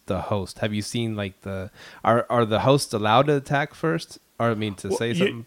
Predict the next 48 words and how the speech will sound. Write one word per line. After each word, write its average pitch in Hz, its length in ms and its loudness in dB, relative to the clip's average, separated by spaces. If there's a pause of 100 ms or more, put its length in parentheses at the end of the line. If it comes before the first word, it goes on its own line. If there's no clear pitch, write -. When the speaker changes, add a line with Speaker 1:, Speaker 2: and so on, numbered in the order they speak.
(120)
Speaker 2:
the, 160 140 2
you're 165 200 2
not 160 160 2
allowed 147 300 0
to 139 60 -14
see 156 220 -6
the 135 240 -4
review 131 360 -6
unless 127 340 -10
you 147 120 -4
leave 131 200 -6
both. 143 300 -2 (100)
Once 165 240 -2
you 175 100 -2
both 160 320 2
leave 151 180 -2
a 147 40 -4
review, 147 440 -4 (460)
then 143 120 -6
you 139 80 -8
can - 80 -20
Speaker 1:
Then 117 120 2
Speaker 2:
see 101 60 -4
Speaker 1:
it's 117 80 -4
Speaker 2:
each 135 80 -8
Speaker 1:
up 90 100 -8
Speaker 2:
other. 127 140 -6
Speaker 1:
there. 87 140 -12 (240)
Speaker 2:
Yeah. 131 160 -8
Speaker 1:
And 117 120 4
have 123 140 6
you 117 80 2
seen 127 240 2
a 131 60 2
disparity? 135 580 2
Have 113 120 2
you 110 80 -2
seen 117 320 -4
the, 104 500 -4
the 104 120 -6
guests 107 320 -4
say, 107 340 -6
"Oh, 196 200 -2
it - 20 0
was 165 120 -4
a 143 40 -8
good 135 140 -2
experience," 113 580 -8